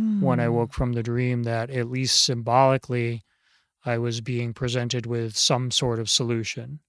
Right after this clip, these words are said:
Speaker 2: Yes.
Speaker 1: Um, whether or not there was an actual real, real world solution there or not,
Speaker 2: Yeah.
Speaker 1: you know, not really clear yet.
Speaker 2: Okay.
Speaker 1: But,
Speaker 2: Yes.
Speaker 1: uh, you know, definitely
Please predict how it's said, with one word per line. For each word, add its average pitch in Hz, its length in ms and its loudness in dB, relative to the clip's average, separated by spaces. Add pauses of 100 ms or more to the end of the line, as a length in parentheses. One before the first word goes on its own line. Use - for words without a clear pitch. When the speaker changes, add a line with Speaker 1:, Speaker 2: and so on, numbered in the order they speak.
(500)
Speaker 2:
Yes. 180 320 0
Speaker 1:
Um, 113 240 -4
whether 120 240 0
or 113 40 0
not 113 240 0 (120)
there 120 140 0
was 117 180 -2
an 113 80 -4
actual 113 480 -4
real, 180 400 4
real 139 580 4
world 131 340 4
solution 131 520 2
there 139 200 2
or 139 60 2
not, 143 300 2
Speaker 2:
Yeah. 160 400 -6 (560)
Speaker 1:
you 131 120 0
know, 113 360 -2 (880)
not 127 140 4
really 117 240 0
clear 160 640 2
yet. 135 320 2 (100)
Speaker 2:
Okay. 185 460 -6 (200)
Speaker 1:
But, 127 180 0
Speaker 2:
Yes. 165 180 -2
Speaker 1:
uh, 117 400 0 (680)
you 131 100 -4
know, 117 40 0
definitely 131 720 2